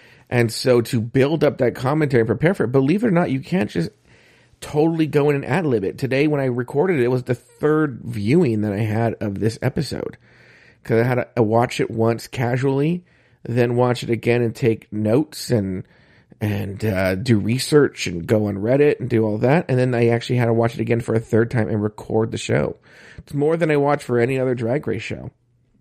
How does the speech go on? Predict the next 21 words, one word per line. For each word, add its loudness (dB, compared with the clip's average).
So 2
it's, -2
um, 0
it's -8
quite -2
a -2
bit -2
of 2
work. 0
But, -2
um, 4
I -2
think -4
it's -6
coming -2
together. 0
And -4
I -2
think, -2
I 2
think -2